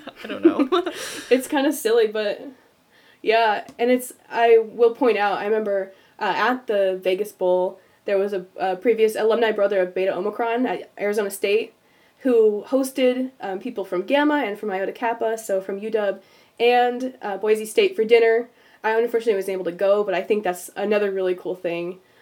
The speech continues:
Speaker 2: that definitely should be mentioned. <laughs> Should be mentioned.
Speaker 1: Yeah, I feel like whenever we travel as a band, we always find those opportunities to connect with brothers wherever we go, and that's, like, just really amazing to always know you have somewhere to go.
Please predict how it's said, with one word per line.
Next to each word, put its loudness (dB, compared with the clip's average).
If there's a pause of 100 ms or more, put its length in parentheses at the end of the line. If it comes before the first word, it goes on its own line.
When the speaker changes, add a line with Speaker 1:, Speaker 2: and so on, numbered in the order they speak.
(180)
Speaker 2:
that -4
definitely -4 (180)
should -10
be 2
mentioned. -2
<laughs> -14
Should -20
be -20
mentioned. -20 (600)
Speaker 1:
Yeah, -12 (100)
I -10
feel -10
like -8
whenever -8
we -12
travel -12
as -12
a -10
band, -12
we -14
always -10
find -12
those -12
opportunities -14
to -14
connect -14
with -14
brothers -12
wherever -14
we -16
go, -16
and -16
that's, -16 (140)
like, -18
just -14
really -12
amazing -14
to -16
always -12
know -12
you -14
have -14
somewhere -16
to -18
go. -16